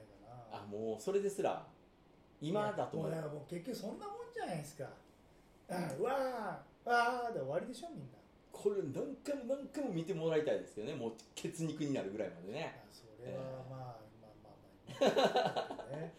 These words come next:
Speaker 2: <laughs> だって「ビューティフルドリーマー」はそうやって見てる人未だにいるわけじゃないですか。
Speaker 1: まあまあね。
Speaker 2: 例えばね。
Speaker 1: うん。
Speaker 2: ええ。最近のやつをなんでみんな見直さなくなっちゃったんですかね。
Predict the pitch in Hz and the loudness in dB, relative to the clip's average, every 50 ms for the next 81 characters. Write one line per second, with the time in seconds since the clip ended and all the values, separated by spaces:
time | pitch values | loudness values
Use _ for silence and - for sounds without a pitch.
0 | - - - - - 131 - - - 190 285 302 294 311 294 294 285 302 294 285 | -16 -10 -2 0 0 0 0 0 -2 0 0 2 2 2 2 2 2 2 2 2
1 | 277 269 233 175 127 104 - - - 139 135 - 123 123 127 151 143 131 127 117 | 0 2 2 2 2 0 0 0 0 0 0 0 -4 -6 -4 -4 -4 -4 -2 -4
2 | 104 107 117 143 143 143 139 139 143 139 143 139 135 - - - - - - - | -4 -2 0 0 2 2 2 0 2 2 2 2 2 0 -4 -10 -12 -14 -14 -18
3 | - - - - - - - - - - - - - - - - - - - - | -18 -12 -8 -8 -8 -10 -12 -20 -20 -20 -20 -20 -20 -20 -20 -20 -20 -20 -20 -20
4 | - - - - 156 160 156 135 123 107 - - - 117 104 - 117 98 - - | -20 -16 -10 -6 -2 -2 -2 -2 -4 -8 -8 -4 -2 -2 0 2 2 2 0 -2
5 | - 127 190 - - - - - 110 107 - - - - 104 101 98 90 85 - | -6 -6 -6 -6 -6 -8 -12 -16 -18 -18 -20 -20 -10 -6 -4 -2 -2 -2 -6 -8
6 | - - - - - 269 285 277 - 294 285 294 294 302 294 285 277 285 262 269 | -12 -18 -16 -10 -6 -6 -6 -6 -6 -8 -8 -6 -6 -4 -4 -2 -2 -2 -4 -4
7 | - 139 113 113 143 190 220 240 226 170 135 120 107 120 151 156 151 147 - - | -4 -4 -2 -2 -2 -2 -2 -2 -2 -2 -2 -2 -2 -2 0 0 0 0 0 -2
8 | 139 131 - - 95 92 - - - - - - - - - - - - 175 | -2 -2 -4 -6 -10 -12 -14 -16 -16 -16 -16 -18 -20 -14 -10 -8 -8 -8 -8